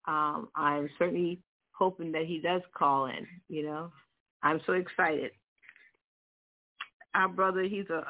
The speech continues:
a reggae artist, you know, from, um, a village called Akuma, Akuma Village in Ghana. And, um,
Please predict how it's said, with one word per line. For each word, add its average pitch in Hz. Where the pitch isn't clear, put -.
a 156
reggae 196
artist, 190
you 202
know, 185
from, 180
um, 160
a 160
village 240
called 165
Akuma, 330
Akuma 294
Village 214
in 175
Ghana. 175
And, 165
um, 160